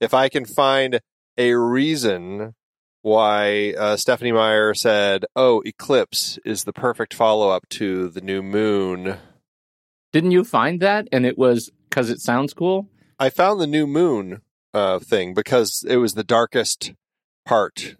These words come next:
Speaker 1: of
Speaker 2: Right.
Speaker 1: Bella's life. And I'm trying to see right now if there's something that she said about Eclipse. The book was inspired and influenced by Wuthering Heights. So we had Romeo and Juliet last time,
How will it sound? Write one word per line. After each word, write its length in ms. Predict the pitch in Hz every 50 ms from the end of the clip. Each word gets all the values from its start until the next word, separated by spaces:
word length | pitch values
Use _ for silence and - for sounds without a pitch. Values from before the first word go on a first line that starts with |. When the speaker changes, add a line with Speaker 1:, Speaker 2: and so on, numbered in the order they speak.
| _ _
Speaker 1:
of 440 | 110 104 98 98 95 92 90 87 82 - - 117
Speaker 2:
Right. 100 | 104 101
Speaker 1:
Bella's 540 | 104 98 95 92 92 90 87 87 - -
life. 460 | - 87 87 76 - - - - - - _ _ _ _ _ _ _ _ _ _ -
And 160 | 107 104 104
I'm 100 | 104 101
trying 360 | - - - 160 175 185 175 135
to 120 | 120 110
see 360 | - - - - 139 135 127
right 240 | 117 123 117 113 117
now 340 | 127 135 135 123 117 113 95
if 160 | 117 117 -
there's 240 | - 117 110 101 -
something 680 | - - - - 139 131 131 131 127 - 139 123 117 110
that 140 | 110 107 -
she 100 | - 120
said 240 | - - 120 110 107
about 480 | 95 107 104 104 104 104 98 - - - -
Eclipse. 1000 | 113 104 - - - - 143 131 110 92 - _ - - - - - - - _ _ _ _ _ _ _ _ _ _ _ _ _ _ _ _ -
The 80 | - 90
book 240 | - - 165 -
was 160 | 156 139 120 127
inspired 500 | 110 - - - 147 156 156 165 160 143
and 240 | - 135 131 139 -
influenced 720 | - 165 185 190 - 156 131 113 101 98 95 - - - -
by 160 | 107 104 104
Wuthering 480 | 101 107 113 117 123 127 120 117 113
Heights. 440 | 101 120 117 104 80 80 - - -
So 120 | - 123 110
we 100 | 113 107
had 160 | 101 98 104
Romeo 320 | 127 147 185 214 214 202
and 100 | 185 151
Juliet 520 | 123 135 170 202 190 170 160 165 156 139 120
last 420 | 131 135 143 147 147 156 - -
time, 460 | - 107 92 87 85 87 87 90 -